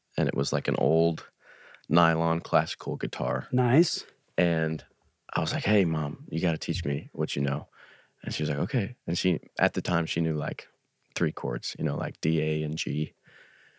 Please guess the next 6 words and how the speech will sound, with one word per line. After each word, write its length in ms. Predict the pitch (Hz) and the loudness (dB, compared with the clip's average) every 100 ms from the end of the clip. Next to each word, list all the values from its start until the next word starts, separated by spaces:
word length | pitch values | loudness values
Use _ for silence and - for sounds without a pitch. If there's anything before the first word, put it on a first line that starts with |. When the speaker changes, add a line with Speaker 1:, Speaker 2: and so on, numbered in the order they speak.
| _ _ | _ _
Speaker 1:
And 420 | 98 90 85 85 - - - | 2 4 2 -2 -6 -20 -4
I 440 | 87 85 85 82 82 _ _ _ _ _ _ _ _ _ _ - | 2 4 4 2 -4 _ _ _ _ _ _ _ _ _ _ 2
picked 240 | 113 101 | 2 4
those 260 | - 101 104 | 6 6 6
up 280 | 107 101 - _ _ _ _ _ _ | 6 4 0 _ _ _ _ _ _
and 500 | 80 82 80 76 73 | 0 2 2 0 -2